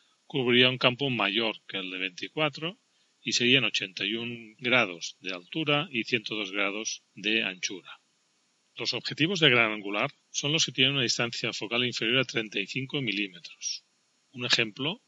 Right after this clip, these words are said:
es un típico veinticuatro milímetros, otro es el de catorce milímetros, y los hay los más extremos, llamados también ojos de pez,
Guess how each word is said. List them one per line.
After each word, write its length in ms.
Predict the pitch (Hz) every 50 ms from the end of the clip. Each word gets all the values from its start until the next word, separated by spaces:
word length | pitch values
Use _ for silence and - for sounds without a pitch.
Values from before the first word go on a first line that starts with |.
| _ _ _ _ _ _ _ _
es 200 | - 143 117 -
un 280 | 117 113 113 117 - _
típico 400 | - 117 113 - 120 110 113 123
veinticuatro 560 | 110 107 104 95 - 95 - 98 90 - 98 87
milímetros, 800 | 90 104 131 143 139 127 - - 131 131 135 - - - - _ _ _ _ _ _ _ _ _ _
otro 400 | - 123 113 98 - 107 107 101
es 180 | 98 95 - -
el 60 | 98
de 100 | 95 95
catorce 460 | - 95 90 - 90 82 - - -
milímetros, 720 | 85 85 101 139 139 135 123 - 127 131 151 - - - - _ _ _ _ _ _ _ _ _ _ _ _
y 180 | - 143 151
los 140 | 151 147 127
hay 120 | 143 143
los 260 | 147 147 135 110 - -
más 160 | 120 117 120
extremos, 720 | 117 - - - - - 143 147 143 127 127 143 139 - -
llamados 380 | 101 98 92 101 104 107 -
también 320 | - 117 98 107 104 98 101
ojos 300 | 101 - - 101 - -
de 80 | 95
pez, 480 | - - 123 113 117 143 - - -